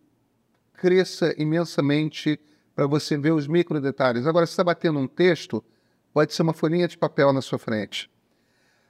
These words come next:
Você vai ver um, um filme, o cinemascope que você quiser. Aí você assiste.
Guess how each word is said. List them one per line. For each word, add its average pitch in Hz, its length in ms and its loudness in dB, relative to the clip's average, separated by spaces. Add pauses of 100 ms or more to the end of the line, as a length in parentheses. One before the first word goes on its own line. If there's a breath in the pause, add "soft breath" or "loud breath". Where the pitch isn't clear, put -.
(140)
Você 160 420 0
vai 165 200 4
ver 175 500 2
um, 120 1120 -2 (260)
um 127 140 -4
filme, 135 720 0 (2250)
o 131 100 -4
cinemascope 180 760 0
que 160 100 -6
você 156 260 -2
quiser. 117 460 -2 (1300)
Aí 131 100 0
você 185 220 -2
assiste. - 580 -4